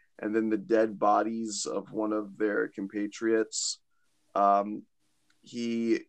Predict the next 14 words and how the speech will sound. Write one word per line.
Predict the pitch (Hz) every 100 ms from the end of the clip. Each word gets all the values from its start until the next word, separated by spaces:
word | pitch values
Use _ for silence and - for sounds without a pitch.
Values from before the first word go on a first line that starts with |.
| 98
goes | 123 123 117
on | 123 117
a | 113 110 107
trek, | - - 117 - - _ _ _ _
uh, | 104 107 98 -
through | 120 113
the | 110
tundra | - 110 107 101 101 104 - _ _ _ _ _
to | - 107
try | - 117 110
and | 110
get | 107 -
his, | 117 110 107 95
uh, | 107 107